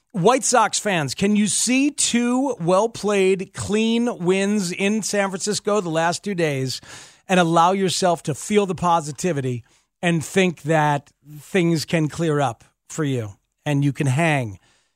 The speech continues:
in this division where there are two legit teams in front of you? Want to hear from you about that.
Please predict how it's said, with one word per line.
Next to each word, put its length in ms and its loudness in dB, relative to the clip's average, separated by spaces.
in 160 4
this 160 0
division 520 -2
where 140 -2
there 140 2
are 120 2
two 260 0
legit 440 -2
teams 480 0
in 140 -2
front 260 0
of 80 -6
you? 100 -10
Want 140 -2
to 60 -2
hear 160 0
from 180 -2
you 120 4
about 320 0
that. 280 2